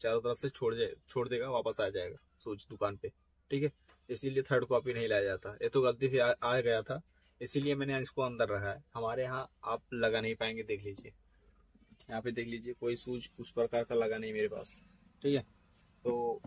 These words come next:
ये तो गलती से आ गया था मेरे पास और मैंने अंदर रख दिया है। अगर कोई मांगेगा gift में, उसको मैं gift कर दूंगा, ठीक है। तो यहाँ पे आपको मैंने clear कर दिया। और आपको एक चीज़ और बता, बता दे रहा हूँ, शूज़ में सबसे अच्छी quality,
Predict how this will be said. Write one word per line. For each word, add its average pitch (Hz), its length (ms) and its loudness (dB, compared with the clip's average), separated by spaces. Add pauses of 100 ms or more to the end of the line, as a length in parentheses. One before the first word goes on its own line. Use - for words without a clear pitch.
(160)
ये 123 60 -6
तो 131 100 0
गलती 123 300 0
से 123 140 0
आ 113 100 4
गया 107 160 0
था - 180 -12 (160)
मेरे 113 140 0
पास - 320 -8 (300)
और 117 200 0
मैंने 117 260 -4
अंदर 113 280 0
रख 107 200 -4
दिया 104 200 -6
है। 104 100 -10 (400)
अगर 113 120 -8
कोई 117 180 -6
मांगेगा 117 440 -2
gift 113 260 -8
में, 131 100 -10
उसको 117 280 -8
मैं 113 140 -2
gift 107 180 -10
कर 101 160 -4
दूंगा, 104 280 -12 (220)
ठीक 127 140 -2
है। 143 100 -2 (680)
तो 110 240 4 (180)
यहाँ 110 120 -8
पे 120 100 0
आपको 117 200 -2
मैंने 117 200 -6
clear 117 300 -6
कर 113 160 -6
दिया। 113 200 -6 (840)
और - 260 4 (640)
आपको 117 260 -4
एक 123 80 -6
चीज़ 131 180 -4
और 123 80 -2
बता, 120 220 -4 (340)
बता 120 200 4
दे 113 100 0
रहा 107 100 -4
हूँ, 123 120 -12
शूज़ 123 320 -8
में 120 80 -16
सबसे 120 280 -4
अच्छी 117 240 -2
quality, 110 400 0